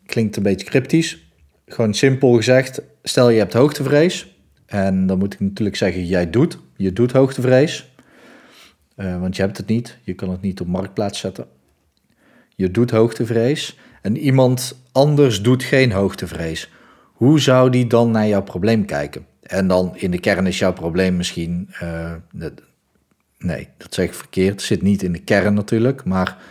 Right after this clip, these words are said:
ehm, om het uit te leggen is jouw probleem misschien dat je niet in de Baron in de Efteling durft.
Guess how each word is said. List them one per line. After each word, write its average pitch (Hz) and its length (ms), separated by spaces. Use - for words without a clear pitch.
ehm, 90 480
om 92 160
het 92 180
uit 110 260
te 120 80
leggen 107 280
is 92 140
jouw 98 160
probleem 92 440
misschien 90 380
dat 90 200
je 90 80
niet 85 320
in 87 240
de 87 100
Baron 85 500
in 87 140
de - 120
Efteling - 400
durft. - 360